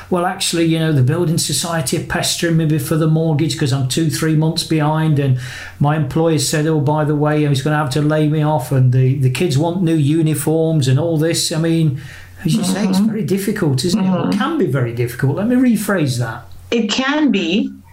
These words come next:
Speaker 2: but again, for me, I go back to my faith.
Speaker 1: Mm.
Speaker 2: And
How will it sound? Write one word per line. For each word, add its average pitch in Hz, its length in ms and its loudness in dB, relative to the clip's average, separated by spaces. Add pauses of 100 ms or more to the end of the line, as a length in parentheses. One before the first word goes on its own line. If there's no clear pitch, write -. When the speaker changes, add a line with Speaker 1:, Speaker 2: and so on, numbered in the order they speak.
(100)
Speaker 2:
but 208 140 2
again, 208 400 0
for 214 120 -2
me, 185 560 0
I 185 160 -4
go 185 120 -2
back 160 240 -4
to 175 80 -8
my 156 140 -2
faith. 151 340 -4
Speaker 1:
Mm. 147 300 2 (580)
Speaker 2:
And 156 640 -2